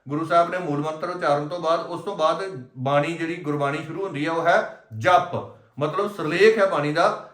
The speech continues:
ਜਿਹਨੂੰ ਅਸੀਂ ਜਪਜੀ ਸਾਹਿਬ ਕਹਿੰਦੇ ਹਾਂ। ਜੀ ਤੇ ਸਾਹਿਬ ਅਸੀਂ ਸਤਿਕਾਰ ਵਜੋਂ ਸ਼ਬਦ ਵਰਤਦੇ ਹਾਂ, ਲਗਾਉਂਦੇ ਹਾਂ।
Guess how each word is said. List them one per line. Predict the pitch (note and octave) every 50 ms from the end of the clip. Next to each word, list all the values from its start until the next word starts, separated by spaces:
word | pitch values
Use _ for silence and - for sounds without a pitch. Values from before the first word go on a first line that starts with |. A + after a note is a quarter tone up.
| _
ਜਿਹਨੂੰ | B2 C#3+ D#3+ F3 F3 E3+
ਅਸੀਂ | - F#3+ F#3+
ਜਪਜੀ | F3 D3+ D3 C#3 - E3 E3
ਸਾਹਿਬ | D#3 - D#3+ E3 D#3+
ਕਹਿੰਦੇ | D#3+ D3 C#3 C#3+ D3+
ਹਾਂ। | D3
ਜੀ | C#3+ B2+ C#3 D3+ D#3+ F#3 G3+ A3 A3 -
ਤੇ | G#3+ G3+
ਸਾਹਿਬ | - - C3+ C#3+ D#3+ E3+ E3 D3+
ਅਸੀਂ | C#3 E3 F#3 G3
ਸਤਿਕਾਰ | - - E3+ D#3 - E3 E3+ F3+ F#3
ਵਜੋਂ | F#3 F#3+ F3 E3+
ਸ਼ਬਦ | D#3 D3+ D3 C#3 C3 D3 E3+ - - - - _ -
ਵਰਤਦੇ | C#3 C#3+ C#3+ C#3+ C#3+ C#3+ D3 D3 D3+
ਹਾਂ, | E3 -
ਲਗਾਉਂਦੇ | - C3 C3+ C3+ B2+ B2+ C#3 C#3
ਹਾਂ। | C#3+ F3 G3+